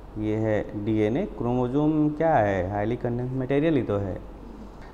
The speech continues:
और इसमें एक locus है। तो चलो भाई, ये देखो लोकस,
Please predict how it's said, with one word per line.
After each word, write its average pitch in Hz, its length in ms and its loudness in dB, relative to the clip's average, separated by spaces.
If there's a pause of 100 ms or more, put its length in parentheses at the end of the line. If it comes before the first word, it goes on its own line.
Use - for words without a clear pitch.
(380)
और 131 260 12
इसमें 147 340 4
एक 143 400 2
locus 123 520 4
है। 180 200 4 (920)
तो 127 80 -2
चलो 131 300 4
भाई, 131 200 4
ये 123 160 2
देखो 117 240 2
लोकस, 95 680 -2